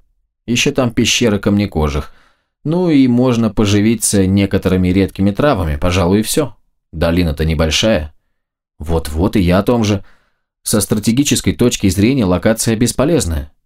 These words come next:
Кому вообще может понадобиться Арнархолд? «Тому, кто хочет спрятаться», бросил через плечо Больт. «Кончайте уже трепаться, мы уже почти пришли».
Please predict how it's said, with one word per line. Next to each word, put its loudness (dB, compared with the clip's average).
Кому 0
вообще 0
может 0
понадобиться 0
Арнархолд? -2
«Тому, 0
кто 0
хочет 0
спрятаться», -2
бросил 0
через -2
плечо -2
Больт. -4
«Кончайте 0
уже 2
трепаться, 0
мы 2
уже 2
почти 0
пришли». -2